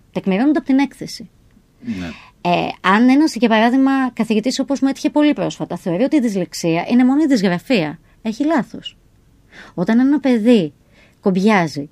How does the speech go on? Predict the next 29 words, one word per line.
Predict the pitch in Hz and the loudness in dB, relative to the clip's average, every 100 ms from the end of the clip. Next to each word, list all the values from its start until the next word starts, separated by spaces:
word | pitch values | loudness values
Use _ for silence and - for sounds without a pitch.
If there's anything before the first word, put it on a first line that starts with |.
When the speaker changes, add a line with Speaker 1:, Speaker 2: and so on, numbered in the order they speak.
| - | -14
Speaker 1:
συλλαβίζει | - 220 214 190 226 170 135 156 _ _ - - - _ | 0 2 2 2 2 0 -4 -14 _ _ -20 -20 -20 _
και | - 175 - | -2 -2 -4
δεν | 165 233 339 | 0 4 4
διαβάζει, | 285 220 175 160 147 151 147 - _ _ _ | 2 2 2 0 -2 -4 -8 -10 _ _ _
ε, | 175 160 | -4 -4
στην | - 185 | -2 0
ανάγνωσή | 175 180 175 160 - 151 | 0 0 -2 -4 -2 -4
του | - 151 | -4 -4
με | 185 | -4
τη | 185 180 | -2 -2
ροή | 156 151 170 277 - | 0 0 -2 -4 -6
που | |
προσδοκούμε, | 262 269 269 262 302 208 165 | -2 0 0 0 2 2 0
που | 180 | -2
εμείς | 165 233 269 233 196 | -4 -2 -2 -4 -8
για | - 170 | -8 -4
αυτά | 160 - | -4 -4
έχουμε | 214 262 | -2 -2
σταθμισμένα | 269 226 220 185 220 311 180 - | -2 -4 -4 -2 2 2 0 -4
τεστ | - - - - _ _ - | -12 -14 -16 -20 _ _ -8
και | |
τα | 170 | -6
κάνουμε, | 160 160 151 147 156 - - - - - _ _ _ _ _ | -4 -4 -4 -4 -6 -10 -20 -20 -20 -20 _ _ _ _ _
δεν | - 294 | -2 0
μπορεί | 190 156 | 2 0
να | 151 | -2
το | 151 | -4
αντικρούσει | 143 151 143 156 - | -6 -8 -10 -12 -14
αυτό. | 165 - 165 | -14 -12 -14